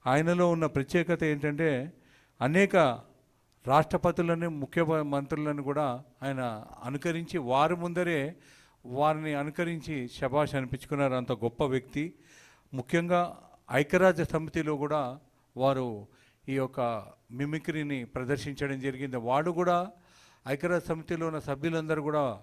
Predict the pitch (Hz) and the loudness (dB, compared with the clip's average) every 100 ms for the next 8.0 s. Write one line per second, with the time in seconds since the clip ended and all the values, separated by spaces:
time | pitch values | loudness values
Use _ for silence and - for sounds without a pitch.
0 | - 110 123 143 147 139 139 131 131 131 | -10 -8 -4 -4 -4 -4 -4 -2 -2 -4
1 | 127 147 _ _ _ _ 127 135 151 135 | -6 -10 _ _ _ _ -10 -2 0 0
2 | 143 196 208 202 175 147 151 165 160 - | 0 4 6 6 2 2 2 4 0 -4
3 | - 110 123 143 131 120 - _ - 127 | -18 -6 -2 0 0 -2 -12 _ 4 6
4 | 156 175 165 170 175 165 156 120 127 131 | 6 4 0 -2 -2 0 0 -2 -4 0
5 | 139 147 151 147 139 139 120 143 143 131 | 0 0 -2 -2 -4 -6 -4 -4 -4 -8
6 | _ - _ 127 135 143 131 120 123 139 | _ -20 _ -4 -2 -2 -2 -2 -4 -4
7 | 151 156 151 143 139 131 147 135 139 139 | -2 -2 -2 -2 -4 -6 -8 -4 -4 -6